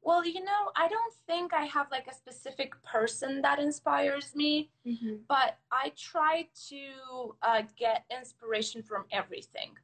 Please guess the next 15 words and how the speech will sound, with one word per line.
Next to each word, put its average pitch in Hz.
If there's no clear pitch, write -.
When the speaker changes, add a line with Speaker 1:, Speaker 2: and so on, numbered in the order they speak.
Speaker 2:
Mm-hmm. 220
Speaker 1:
Obviously, 349
we 302
are 285
done 269
in 269
a 262
way, 220
we 220
are 208
created 247
in 226
a 214
way 214
that 208